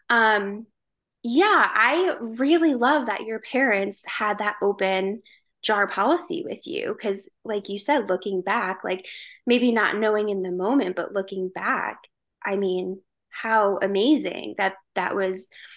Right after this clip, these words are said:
like, you being able to understand your desires, your body, your, your,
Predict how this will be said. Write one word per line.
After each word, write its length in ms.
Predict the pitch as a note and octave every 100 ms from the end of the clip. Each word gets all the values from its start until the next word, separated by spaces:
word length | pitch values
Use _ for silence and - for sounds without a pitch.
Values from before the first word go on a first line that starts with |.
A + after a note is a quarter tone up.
| - _ _
like, 180 | G3 F#3+ -
you 260 | G3+ G#3+ G#3
being 280 | G#3 G#3
able 220 | G3+ F#3+ F#3
to 140 | -
understand 560 | G3+ G3 G3+ G#3 F#3+ F#3+
your 100 | F#3
desires, 760 | F#3+ G3 F#3+ F#3+ F#3+ F#3 F#3
your 120 | F#3+
body, 560 | F#3+ F#3 F#3 F#3 F#3 F#3
your, 380 | F#3 F3+ F#3 G3 _ -
your, 380 | G3+ F3+ F3+